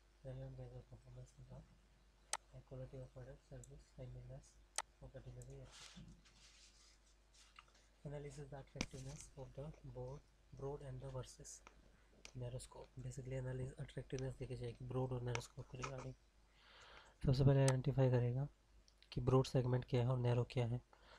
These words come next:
जो narrow segment है रिस्कियर हो सकता है business के लिए single segment, क्योंकि vulnerable होता है competition में। जो multiple segment है help करता है company का स्प्रेड करने में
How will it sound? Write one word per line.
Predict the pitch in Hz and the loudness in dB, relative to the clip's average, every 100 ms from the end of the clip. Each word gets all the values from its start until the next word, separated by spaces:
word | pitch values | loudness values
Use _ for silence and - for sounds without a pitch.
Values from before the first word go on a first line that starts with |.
| - | -4
जो | 143 | 2
narrow | 127 131 139 | 6 8 8
segment | 135 123 123 127 | 6 4 4 6
है | |
रिस्कियर | 127 - - 127 | 4 4 4 6
हो | 123 | 6
सकता | 120 127 | 4 2
है | 120 | 2
business | 117 127 | 2 -2
के | - 120 | 0 2
लिए | 135 147 | 2 0
single | - 127 123 | 0 2 2
segment, | - 117 120 131 - | 4 2 2 0 0
क्योंकि | 123 135 147 - - - - 131 | 0 0 -4 -6 -20 -20 -2 2
vulnerable | 123 131 123 | 6 6 6
होता | 120 135 | 4 2
है | - | 0
competition | 120 - 120 120 | 0 0 -2 -2
में। | 113 113 _ _ _ _ - | -4 -10 _ _ _ _ 0
जो | 127 | 6
multiple | 131 135 135 | 6 6 4
segment | 135 120 123 123 | 4 4 2 2
है | 123 | 2
help | 123 | 4
करता | 127 117 123 | 2 2 2
है | |
company | 120 123 123 | 0 0 0
का | |
स्प्रेड | 131 - 120 127 | 0 2 2 2
करने | 113 | -2
में | 127 | -2